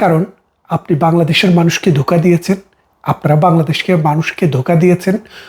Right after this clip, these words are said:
ডক্টর ইউনূসের মতো একটা টাউটকে এনে বাংলাদেশের যত অর্জন সব কিছুকে বিসর্জনের ব্যবস্থা করেছেন। বাংলাদেশ জুলাইয়ের পর এক বছর চলে গেল,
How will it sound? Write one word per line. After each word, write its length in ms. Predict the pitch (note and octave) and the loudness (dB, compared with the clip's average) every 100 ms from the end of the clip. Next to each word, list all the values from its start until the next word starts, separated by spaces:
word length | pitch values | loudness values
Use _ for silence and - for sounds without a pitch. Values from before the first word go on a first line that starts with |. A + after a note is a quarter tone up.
| - - D#3+ C4+ | -20 -4 0 2
ডক্টর 340 | C4+ - A#3+ G3+ | 0 -2 0 2
ইউনূসের 420 | F#3+ F3+ - E3+ D#3 | 2 2 0 -2 -2
মতো 140 | D#3 D#3+ | -2 -4
একটা 140 | - F#3 - _ F3+ | -2 -4 -6 _ -2
টাউটকে 680 | E3+ A#3+ - - - - A#2 - _ _ _ _ _ A#3 | 2 2 0 -6 -12 -10 -10 -12 _ _ _ _ _ 0
এনে 260 | G#3+ D3 D3+ _ _ _ - | 2 2 0 _ _ _ -12
বাংলাদেশের 720 | B2 E3 G#3 G#3 D#3+ D#3+ F#3 F3+ | -4 0 0 0 0 -2 0 2
যত 140 | F3+ F3+ D#3 D3+ | 0 0 -2 0
অর্জন 360 | C#3+ - C3 - _ _ _ - | -2 -2 -6 -6 _ _ _ -10
সব 340 | - - A3 A3 - | -4 0 0 0 -4
কিছুকে 360 | - F3+ - D3+ - _ _ B2 | -4 -4 -4 -6 -8 _ _ -4
বিসর্জনের 640 | D#3+ - D#3+ C3 C#3+ C#3+ B2 | -2 0 0 0 0 0 -2
ব্যবস্থা 380 | B2 C3 - B2+ - | -6 -6 -8 -12 -10
করেছেন। 340 | B2 - - _ _ _ _ _ _ - - - - - D3 F#3 | -10 -12 -18 _ _ _ _ _ _ -20 -16 -14 -14 0 4 4
বাংলাদেশ 640 | G3 G#3 G3+ G3 A3 A3+ - - - _ C#3 | 4 2 2 2 2 2 -2 -4 -6 _ -6
জুলাইয়ের 440 | C#3 F#3 G#3+ A3 A3 G#3 | -2 2 4 2 0 0
পর 200 | F3+ F3+ F#3+ - _ _ _ _ A#3+ | 2 2 -2 -10 _ _ _ _ 0
এক 60 | A3 F#3 | 2 0
বছর 240 | G#3+ G#3+ F#3+ F#3+ | 0 0 -2 0
চলে 180 | D#3+ C#3+ | -2 -2
গেল, 140 | C3 | -6